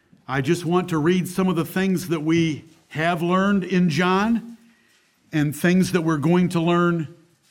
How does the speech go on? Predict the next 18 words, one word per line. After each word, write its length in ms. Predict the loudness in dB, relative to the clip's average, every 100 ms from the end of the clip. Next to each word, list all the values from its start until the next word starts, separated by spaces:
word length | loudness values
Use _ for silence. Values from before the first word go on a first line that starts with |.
| _ _ _ _
today 420 | -4 0 2 4
and 100 | 4
in 220 | 2 -2 -4
coming 340 | -2 -2 -2
Sundays 600 | -2 -2 0 0 0 0
from 240 | -2 -4
John 320 | -2 -2 -2 -4
six. 580 | -6 -8 -8 -14 -20 -20 _ _ _ _ _ _ _ _ _ _ _ _ _ _ _ _ _ _ _ _
There's 180 | -4 0
all 180 | 2 0
kinds 440 | 0 2 2 2
of 120 | 0
believers. 680 | 2 4 4 4 0 -2 -10 -18 _ _ _ _ _ _ _ _ _ _ _ _ _ _ _ _ _ _ _ _ _ _ _ _ _ _ -8
There's 140 | -2
all 180 | 0 0
kinds 420 | 2 2 4 2
of 120 | 2
believers. 640 | 2 2 2 2 -4 -10